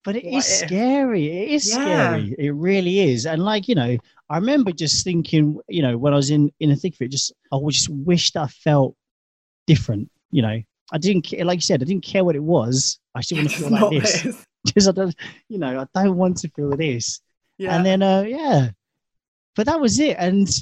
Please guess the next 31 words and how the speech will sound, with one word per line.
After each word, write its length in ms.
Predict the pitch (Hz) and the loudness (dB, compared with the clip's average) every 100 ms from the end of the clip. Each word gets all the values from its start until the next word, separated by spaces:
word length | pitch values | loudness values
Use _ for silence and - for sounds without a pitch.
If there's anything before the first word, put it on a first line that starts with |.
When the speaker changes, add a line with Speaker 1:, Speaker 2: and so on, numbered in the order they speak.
| 311 | -4
Speaker 1:
like 200 | 214 220 | -4 -2
I 40 | |
said, 360 | 202 233 156 151 - | 0 0 0 -4 -6
I 60 | |
started 400 | 151 240 214 - | -4 -2 -2 -4
posting 380 | - 196 170 170 | 0 2 2 -2
some 160 | 147 147 | 0 -2
positive 500 | - 156 143 - 147 | -2 -2 -2 -2 -2
stuff 340 | 135 - 143 - | -2 2 2 0
'cause 120 | - | -4
I 40 | |
felt 380 | 139 151 143 139 | -2 2 2 2
like, 200 | 143 131 156 | -2 -2 0
"Oh, 140 | 135 | 0
I'm 120 | 120 | 0
being 180 | 135 131 | 0 0
a 40 | |
bit 160 | 131 151 | -2 -4
brave. 260 | 135 151 143 | 0 2 2
I'm 120 | 139 | 0
being 180 | 135 131 | 0 0
enlightened." 720 | 131 139 160 160 131 127 160 - _ _ _ _ _ _ - | 0 2 2 2 0 0 -2 -6 _ _ _ _ _ _ -6
And 120 | 190 190 | -4 0
this 180 | 202 - | 0 0
wonderful, 1120 | 185 175 196 220 226 226 208 190 - 180 170 - | -6 -12 -2 2 4 4 2 -2 -2 -2 -2 -2
amazing 560 | 156 170 175 175 160 160 | 0 2 2 2 2 0
human 400 | 185 170 156 147 | 2 2 2 2
being 320 | 160 127 127 | 0 -2 -2
called 240 | - 135 - | -6 -8 -2
Andy 300 | 143 143 139 | 2 2 4
Richardson 760 | 143 156 143 123 104 107 123 | 2 2 0 -2 -4 0 0